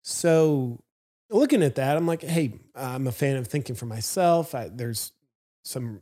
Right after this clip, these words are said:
studies here, this research, some other sources." Look at that. And I'm like, "All right, based on everything I can see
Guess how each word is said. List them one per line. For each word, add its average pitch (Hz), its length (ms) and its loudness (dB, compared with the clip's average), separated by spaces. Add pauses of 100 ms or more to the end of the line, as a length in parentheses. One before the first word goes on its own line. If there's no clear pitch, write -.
studies 170 500 2
here, 165 240 4
this 123 220 -4
research, 175 540 2
some 127 180 -2
other 151 300 0
sources." 160 760 0 (380)
Look - 200 -2
at 165 100 -4
that. 147 200 4
And 160 80 -6
I'm 147 60 -4
like, 151 220 -4 (120)
"All 175 80 2
right, 240 300 2
based 160 340 0
on 139 540 -2
everything 147 360 0
I 139 120 0
can 127 200 -6
see 151 540 -2